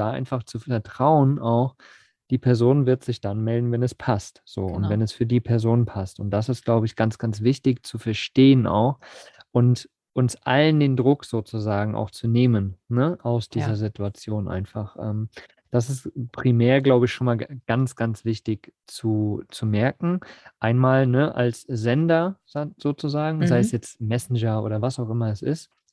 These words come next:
Speaker 1: oder halt eben auch als Empfänger.
Speaker 2: Ja.
Speaker 1: So, beide Seiten einfach den Druck zu nehmen und halt langsam auch seine Kontakte sozusagen wieder umzuerziehen,
Speaker 2: Ja.
Speaker 1: umzuerziehen zu mehr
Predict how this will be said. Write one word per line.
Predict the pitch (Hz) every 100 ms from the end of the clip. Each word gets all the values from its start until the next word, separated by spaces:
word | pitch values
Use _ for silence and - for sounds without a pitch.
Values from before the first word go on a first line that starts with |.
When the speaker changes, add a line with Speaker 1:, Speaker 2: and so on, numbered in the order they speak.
| _ -
Speaker 1:
oder | 131 143 139
halt | 135 131 127
eben | 135 135
auch | 127 113
als | 120 113 110
Empfänger. | 107 - 113 101 101 -
Speaker 2:
Ja. | 165 -
Speaker 1:
So, | 107 156
beide | 135 120 127 135
Seiten | 117 117 113 123
einfach | - 113 120
den | 117 117
Druck | 117 139 -
zu | -
nehmen | 156 160 156
und | 123 101
halt | 117
langsam | 113 110 143 160 151 127
auch | 123
seine | - 117 117
Kontakte | - 113 117 127 - 131 127 123
sozusagen | 123 123 - 117 120 120
wieder | 120 127
umzuerziehen, | - 165 196 190 - 104 95 - 107 101 107
Speaker 2:
Ja. | 139
Speaker 1:
umzuerziehen | 131 135 139 131 127 - 131 127
zu | -
mehr | 123 113 127 123